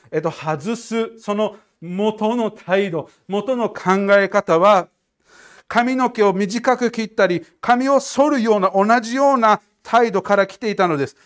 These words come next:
だから六節に、「女は被り物をつけないのなら、髪を切ってしまいなさい。髪を切り、頭を剃ることが女として恥ずかしいことなら、被り物をつけなさい。」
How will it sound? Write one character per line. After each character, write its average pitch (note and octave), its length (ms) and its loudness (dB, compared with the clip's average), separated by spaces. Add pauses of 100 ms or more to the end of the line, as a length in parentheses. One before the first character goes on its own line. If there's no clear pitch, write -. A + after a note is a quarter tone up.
(180)
だ A3+ 160 -2
か A#3+ 100 -4
ら G3+ 140 0
六 A3+ 260 -6
節 F#3+ 260 -12
に、 F#3 260 -8
「女 G#3+ 380 -4
は G3 160 -4
被 F3+ 320 -8
り A3 120 -8
物 G#3 260 -8
を G3 60 -8
つ - 120 -20
け G#3+ 160 -6
な G#3+ 160 -4
い B3+ 60 -10
の A#3 100 -8
な F#3 120 -6
ら、 D3 200 -4 (300)
髪 G#3+ 280 -6
を A3+ 100 -4
切 A3+ 200 -10
っ A#3 80 -12
て D#4 100 -4
し B3 140 -14
ま F#3 120 0
い D3+ 60 -2
な C#3+ 120 -6
さ C#3 200 -6
い。 B2+ 100 -10 (300)
髪 A#3+ 300 -6
を G#3+ 100 -6
切 A#3+ 180 -8
り、 G3 120 -2
頭 A3+ 320 -4
を G3+ 60 -4
剃 C#4 260 -8
る C#4+ 120 -8
こ G3 140 -10
と D3+ 120 -8
が D3+ 160 -4 (220)
女 G#3+ 380 -4
と A3+ 140 -6
し - 60 -14
て F3 80 -8
恥 D#3 220 -8
ず - 40 -18
か B3 120 -4
し - 100 -10
い D4 140 -12
こ G#3+ 120 -6
と F#3+ 100 -8
な F3+ 100 -2
ら、 D3+ 160 -2 (240)
被 D3 300 -6
り B3 100 -8
物 B3+ 260 -6
を A#3+ 60 -6
つ - 120 -20
け A#3+ 100 -6
な B3 160 -2
さ C#4+ 160 -4
い。」 - 100 -6